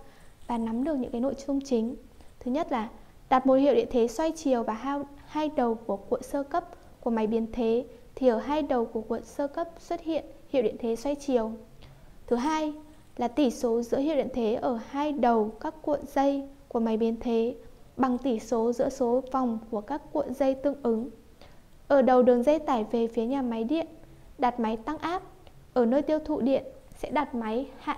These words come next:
thế. Trên đây là toàn bộ những cái kiến thức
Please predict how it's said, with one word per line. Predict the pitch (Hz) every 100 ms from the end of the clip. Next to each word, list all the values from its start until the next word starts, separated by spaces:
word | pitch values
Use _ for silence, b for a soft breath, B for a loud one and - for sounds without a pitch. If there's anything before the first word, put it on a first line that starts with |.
| -
thế. | 233 226 269 - - - - - - - - - - - - - - b b b b b b - -
Trên | - 320 320
đây | 320
là | 302 254
toàn | 240 - 247 247
bộ | 262
những | 240 -
cái | 240
kiến | 240 247
thức | 240 -